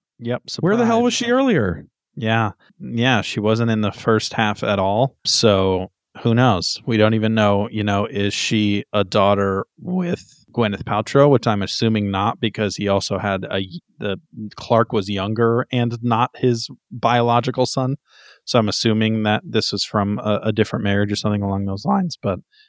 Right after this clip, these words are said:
Speaker 1: but yeah, interesting.
Speaker 2: Is she related to Clark?
Speaker 1: Doubt it.
Speaker 2: So then Matt Damon's been married three times or had, or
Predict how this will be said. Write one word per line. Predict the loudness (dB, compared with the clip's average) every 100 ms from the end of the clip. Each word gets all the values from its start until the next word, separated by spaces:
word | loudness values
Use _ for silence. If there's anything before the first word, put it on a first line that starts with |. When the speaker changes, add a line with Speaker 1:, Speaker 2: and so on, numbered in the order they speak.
| _ -10
Speaker 1:
but | -2
yeah, | 2 2 0 -6 -8
interesting. | -8 -6 -8 -8 -8 -14 _ _ -2
Speaker 2:
Is |
she | 0 2
related | 4 4 2
to | 0
Clark? | 0 0 0 -6 _ _ -8
Speaker 1:
Doubt | -4 -4
it. | -6 -12 _ _ -4
Speaker 2:
So | 0
then | 2 4
Matt | 2
Damon's | 2 2 2
been | 2
married | 2 2 2
three | 2 0
times | 2 0 0 -4 -2
or | 2
had, | 2 -2 _ _ -4
or | 0 2